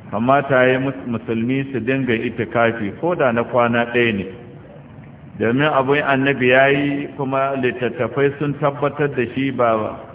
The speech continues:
eh, abin nan hususiya ba ne. To, ba daidai ba ne musulmi ya bar duniya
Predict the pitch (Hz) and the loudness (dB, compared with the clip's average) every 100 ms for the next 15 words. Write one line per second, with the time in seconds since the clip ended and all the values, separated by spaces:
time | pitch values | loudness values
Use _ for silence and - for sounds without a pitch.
0 | - - - - - - - 101 104 104 | -20 -20 -20 -20 -20 -18 -12 -8 -6 -6
1 | 101 110 113 147 143 127 120 113 117 110 | -2 0 2 2 4 2 0 -4 -4 -2
2 | 143 143 127 113 131 120 95 82 - - | 0 4 4 4 4 2 -2 -8 -16 -20
3 | - - - - - - 117 113 123 127 | -20 -20 -20 -20 -16 -4 -2 4 4 4
4 | 143 156 151 160 147 127 120 127 123 139 | 4 4 4 4 2 -2 -4 -4 -4 -2
5 | 127 117 127 131 139 139 127 | -2 0 -2 -2 -4 -2 0